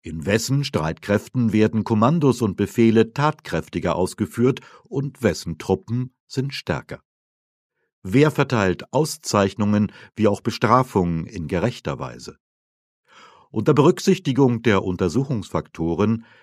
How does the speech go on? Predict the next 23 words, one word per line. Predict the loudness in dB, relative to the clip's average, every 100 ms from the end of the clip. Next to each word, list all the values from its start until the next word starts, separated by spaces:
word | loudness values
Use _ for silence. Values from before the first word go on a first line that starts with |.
| _ _
bin | 0
ich | 2
in | 4
der | 4
Lage | 6 4 4
vorauszusagen, | 2 2 2 -2 -2 -2 2 4 4 2 0
welche | 2 0 0
Partei | -2 0 2 2 2
siegreich | 0 -4 -4 -8 -8
sein | -8 -8 -4
wird | -2 -2 -6 _ _ _
und | -8 -2
welche | -2 -2 -4
Partei | -4 -2 -4 -4 -10 _ -8
besiegt | -6 -4 -8 _
wird. | -16 -16 _ _ _ _ _ _ _ -20 -20 -20 _ -4
Wenn | 0
ein | 2 4
Heerführer | 4 2 2 2 4 2
meine | 2 2
Lehren | 2 2 2 0 2
weise | 4 4 2 -2 -4 -4
anwendet, | -2 0 0 0 0 -2